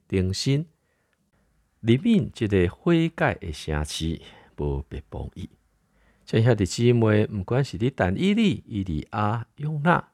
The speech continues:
或者是耶稣的新像，咱拢会当看去。即种甲上帝相甲的斗阵，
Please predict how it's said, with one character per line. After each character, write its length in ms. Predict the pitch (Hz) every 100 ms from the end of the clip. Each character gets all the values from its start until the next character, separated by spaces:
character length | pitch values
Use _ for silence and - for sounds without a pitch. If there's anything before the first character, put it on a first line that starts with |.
| _
或 100 | -
者 200 | - 80
是 180 | - -
耶 100 | 85 76
稣 260 | - 87
的 80 | 71
新 280 | - 76 73
像， 300 | - 80 82 _ _ _ _ -
咱 180 | 90 85
拢 140 | 82
会 140 | -
当 260 | - 78 76
看 260 | - - -
去。 180 | - - _ _ _ _ _ -
即 120 | 202
种 420 | - 254 101 90 _
甲 200 | 104 95
上 400 | - 113 78 71
帝 220 | - 71 - _
相 420 | - - 104 104 -
甲 180 | - - _ _ _ _ -
的 140 | 78 -
斗 280 | 180 139 95
阵， 240 | 90 85